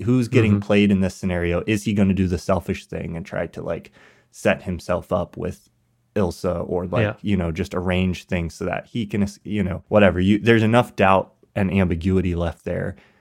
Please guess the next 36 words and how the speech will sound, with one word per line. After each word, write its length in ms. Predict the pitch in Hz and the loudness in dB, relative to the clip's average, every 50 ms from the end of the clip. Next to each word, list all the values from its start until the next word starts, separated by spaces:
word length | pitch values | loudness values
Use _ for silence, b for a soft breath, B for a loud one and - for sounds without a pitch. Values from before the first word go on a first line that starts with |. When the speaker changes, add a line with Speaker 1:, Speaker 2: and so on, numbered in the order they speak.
| b b b | b b b
Speaker 1:
that 140 | - 95 - - | -8 -6 -4 -2
you're 80 | 87 90 | -2 0
not 180 | 90 92 - | 0 0 -2
quite 260 | - - 95 87 82 | -2 -2 -2 -2 -2
sure 400 | - - - - 101 92 90 87 | -4 -10 -6 -2 0 0 0 0
which 220 | 87 87 82 - - | -2 -4 -6 -4 -4
way 100 | 92 87 | -4 -4
he's 140 | 82 87 80 | -4 -6 -8
gonna 220 | - 87 85 82 | -8 -8 -8 -6
go 400 | 80 85 82 82 82 82 82 78 b b b b b b b b b b b _ _ - | -4 -4 -2 -2 -2 -4 -4 -6 b b b b b b b b b b b _ _ -16
right 320 | - 90 98 95 95 92 | -8 0 2 4 4 6
up 160 | 92 87 - | 4 2 0
until 280 | 92 82 80 - 90 82 | -2 -8 -6 -4 -4 -4
the 160 | 82 82 - | -4 -4 -4
end. 340 | - 95 87 85 82 - - - | -4 -4 -4 -4 -6 -10 -12 -2
But 140 | - 104 101 | -2 -2 0
then 240 | 95 90 87 85 85 | 0 -4 -4 -2 -2
once 260 | 90 92 92 - - | -2 -2 -2 -4 -8
it 100 | - 69 - | -12 -8 -4
does 520 | 101 85 87 87 85 82 - - - _ _ - | -2 0 0 0 -2 -6 -10 -16 -20 _ _ -6
unfold, 560 | 98 90 82 80 - - 92 87 85 85 - - | -6 -4 -4 -6 -6 -4 -4 -4 -4 -6 -8 -10
you're 100 | 95 - | -8 -8
like, 240 | - - - - - - | -6 -8 -8 -6 -4 -4
"Okay, 300 | 123 101 - - - 90 | -4 -4 -4 -8 -8 -6
yeah, 160 | 87 85 - - | -6 -6 -6 -4
that 180 | 95 80 - | -6 -8 -8
feels, 460 | - - 73 - 82 - - - _ _ _ | -8 -10 -10 -10 -10 -12 -14 -20 _ _ _
you 120 | - 78 | -12 -12
know, 160 | - - - - | -10 -10 -10 -12
it, 80 | - - _ - | -14 -16 _ -16
it, 200 | - - - - _ _ - | -14 -14 -14 -14 _ _ -10
that 220 | - - - 95 | -8 -8 -8 -4
does 240 | - 85 80 - - | -6 -6 -6 -6 -6
feel 120 | - 113 | -6 -4
Speaker 2:
Mm-hmm. 200 | 98 101 98 92 | -4 -4 -4 -6
Speaker 1:
motivated," 580 | 90 90 87 - - - - - - - - | -6 -6 -8 -8 -8 -10 -8 -8 -8 -10 -12